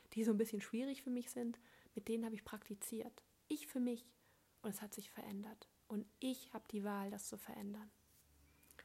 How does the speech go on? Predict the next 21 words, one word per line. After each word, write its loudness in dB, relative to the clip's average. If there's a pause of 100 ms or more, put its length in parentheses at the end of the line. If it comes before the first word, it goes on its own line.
(500)
Okay. -2 (1500)
Vergebung 0
ist -6
der -2
Schlüssel -2
zum 2
Glück. -4 (1120)
Und 0 (120)
willst 2
du 2
nicht 0
wirklich -2
glücklich -2
sein? -4 (1080)
Und 4
meinst 2
du 0
wirklich, 0
Glück 2
kommt -2
von -2